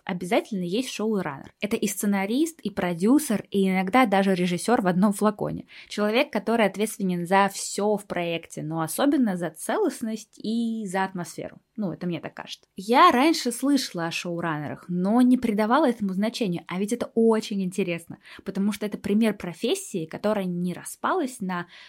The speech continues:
э, несколько разных функций, а наоборот, укрупнилась, собралась вместе. Одним словом,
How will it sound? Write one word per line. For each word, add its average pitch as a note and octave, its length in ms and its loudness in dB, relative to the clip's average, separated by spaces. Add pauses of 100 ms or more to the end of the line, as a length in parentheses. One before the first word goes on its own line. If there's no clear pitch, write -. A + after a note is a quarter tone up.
(120)
э, F3+ 100 -6
несколько F#3+ 480 -4
разных F3+ 400 -2
функций, - 600 0
а F#3 120 -4
наоборот, G#3 680 2 (260)
укрупнилась, G#3 720 -2 (140)
собралась G3 640 -2
вместе. G3+ 500 -4 (300)
Одним G3 320 2
словом, C#4+ 540 4